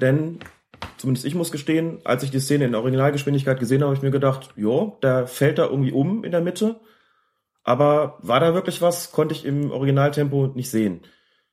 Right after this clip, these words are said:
Diouf selbst hat sich gar nicht beschwert. Ich glaub, es gab, ich glaub, Husti hat sich beschwert, äh, links unten im Bild,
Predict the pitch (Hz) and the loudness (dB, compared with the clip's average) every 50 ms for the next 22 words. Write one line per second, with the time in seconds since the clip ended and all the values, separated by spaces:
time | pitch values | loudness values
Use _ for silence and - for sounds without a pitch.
0 | _ _ _ _ _ _ _ _ _ _ _ - - 113 117 135 165 170 160 - | _ _ _ _ _ _ _ _ _ _ _ -20 -10 -2 0 2 2 2 2 2
1 | 143 139 170 220 214 - - - 147 147 139 139 131 123 123 120 143 190 - - | 2 2 2 2 0 -4 -2 0 0 0 2 0 0 2 0 0 0 -2 -2 -2
2 | 208 196 - 208 214 226 247 247 - - - - - - _ _ _ _ _ _ | -4 -2 0 0 0 0 -2 -4 -8 -16 -18 -20 -20 -20 _ _ _ _ _ _
3 | _ _ _ - - - 135 143 139 143 - - 139 135 135 131 - - 131 - | _ _ _ -14 -6 -2 -2 0 0 -2 0 2 2 2 2 2 -2 -8 -4 -2
4 | 135 127 123 143 185 180 - 202 185 185 - - - - - - 165 170 175 185 | -2 0 2 0 0 0 2 0 0 0 -2 -8 -8 -8 -6 -2 2 4 4 2
5 | 180 - - - 135 139 131 127 - - - - - 127 139 151 139 - - 143 | 2 0 -6 -4 -2 -2 -4 -4 -8 -14 -18 -14 -8 -4 -4 -4 -4 -4 -6 -6
6 | - 156 156 139 151 156 156 151 - - - | -4 -6 -2 2 2 2 2 0 -4 -12 -14